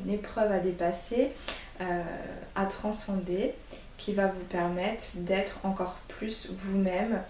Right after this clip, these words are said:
et d'être encore plus dans l'amour, parce que vous serez en mesure de tout dépasser. Et de fait, plus vous êtes dans l'amour, plus vous attirez à vous de l'amour, puisque vous êtes dans cette énergie-là, dans cette fréquence-là. Euh, bien sûr,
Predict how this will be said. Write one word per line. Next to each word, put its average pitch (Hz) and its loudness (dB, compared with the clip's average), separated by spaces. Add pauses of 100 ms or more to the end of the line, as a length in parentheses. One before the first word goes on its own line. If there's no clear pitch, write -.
(340)
et 180 6
d'être 185 0
encore 185 -2
plus 220 -4
dans 190 4
l'amour, 185 0
parce - -6
que 190 -6
vous 190 -4
serez - -4
en 180 -2
mesure 185 -4
de 185 -4 (160)
tout - -6
dépasser. 202 2 (300)
Et 185 2
de 180 4
fait, 233 0
plus 208 -4
vous 196 0
êtes 185 2
dans 190 0
l'amour, 190 2
plus - -2
vous 185 0
attirez 180 0
à 175 4
vous 190 -4
de 180 -2
l'amour, 170 -2 (500)
puisque - -8
vous 175 -2
êtes 170 -2
dans 170 -6
cette 175 -8
énergie-là, 165 -8 (960)
dans 175 -10
cette - -8
fréquence-là. - -8 (840)
Euh, 214 4 (920)
bien 196 2
sûr, 277 6